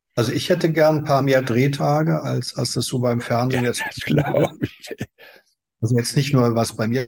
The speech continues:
Speaker 1: was nur extrem wenig, aber auch was, was jetzt, was weiß ich, so normaler Fernsehsender kalkulieren würde, weil ich finde, dass das auch übers Bild erzählt werden muss.
Speaker 2: Mhm.
Speaker 1: Also man kann nicht, also ich mag jetzt nicht diese Geschichten, wo nur Talking Heads sind und das quasi kein
Speaker 2: Mhm,
Speaker 1: Film ist.
Speaker 2: mhm, mhm.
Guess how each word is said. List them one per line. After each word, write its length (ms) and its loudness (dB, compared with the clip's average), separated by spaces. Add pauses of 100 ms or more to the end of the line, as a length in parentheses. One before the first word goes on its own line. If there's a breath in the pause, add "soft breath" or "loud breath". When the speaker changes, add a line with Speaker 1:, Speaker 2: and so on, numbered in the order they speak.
(100)
Speaker 1:
was 260 -4
nur 80 -2
extrem 380 -4
wenig, 260 -2
aber 160 -2
auch 100 -10
was, 220 -6
was 160 -4
jetzt, 240 -6
was 160 -4
weiß 160 -4
ich, 100 -4
so 140 -4
normaler 480 0
Fernsehsender 580 -2
kalkulieren 680 -4
würde, 340 -4
weil 160 -6
ich 160 -8
finde, 240 0
dass 200 -4
das 320 -8
auch 220 -6
übers 280 -2
Bild 200 2
erzählt 480 -4
werden 280 -2
muss. 400 -4 (560 loud breath)
Speaker 2:
Mhm. 80 -6
Speaker 1:
Also 120 0
man 160 2
kann 200 2
nicht, 320 2
also 180 2
ich 300 -2
mag 280 2
jetzt 260 0
nicht 200 0
diese 180 0
Geschichten, 460 -4
wo 120 -2
nur 180 -2
Talking 400 -4
Heads 260 -6
sind 300 -4
und 200 -6
das 200 -4
quasi 320 -4
kein 240 -2
Speaker 2:
Mhm, 100 -2
Speaker 1:
Film 160 0
ist. 80 -2
Speaker 2:
mhm, 340 -2
mhm. 100 0